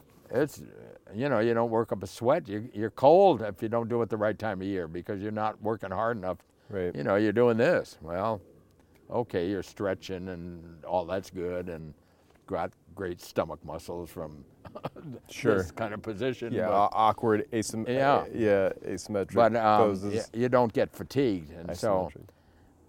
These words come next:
Speaker 1: I, I kind of enjoy getting fatigued because I used to, um,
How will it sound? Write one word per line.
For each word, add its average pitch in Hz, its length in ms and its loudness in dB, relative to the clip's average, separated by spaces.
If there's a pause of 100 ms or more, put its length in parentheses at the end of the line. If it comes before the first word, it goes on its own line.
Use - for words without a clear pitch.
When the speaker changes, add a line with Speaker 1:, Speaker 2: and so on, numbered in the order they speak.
(120)
Speaker 1:
I, 117 280 2
I 113 40 4
kind 135 240 2
of 127 140 2
enjoy 123 480 8
getting 107 360 0
fatigued 101 640 -2
because 92 300 -6
I 92 80 2
used 98 340 -4
to, 85 320 -2
um, 73 280 -6